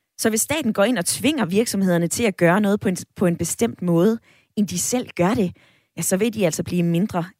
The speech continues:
effektive, skriver han i, øh, Berlingske. Hvad mener du? Skal vi indføre kønskvoter, så flere kvinder kommer til landets bestyrelser? Hvad tænker du, mand?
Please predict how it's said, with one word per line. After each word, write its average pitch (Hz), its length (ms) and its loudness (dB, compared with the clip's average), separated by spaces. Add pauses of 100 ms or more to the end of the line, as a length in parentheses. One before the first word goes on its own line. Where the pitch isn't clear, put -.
effektive, 170 760 0
skriver 180 280 0
han 156 300 0
i, 151 320 -2
øh, 151 60 0 (140)
Berlingske. 156 580 -2 (1000)
Hvad 233 120 4
mener 277 220 4
du? 285 320 0 (100)
Skal - 180 -6
vi 262 160 0
indføre 240 460 2
kønskvoter, 196 720 -2
så 190 140 -4
flere 214 220 -2
kvinder 226 480 0 (240)
kommer 214 380 2
til 185 360 -2 (320)
landets 180 600 0
bestyrelser? 160 640 0 (1200)
Hvad 254 160 4
tænker 294 280 0
du, 262 160 2
mand? 240 300 4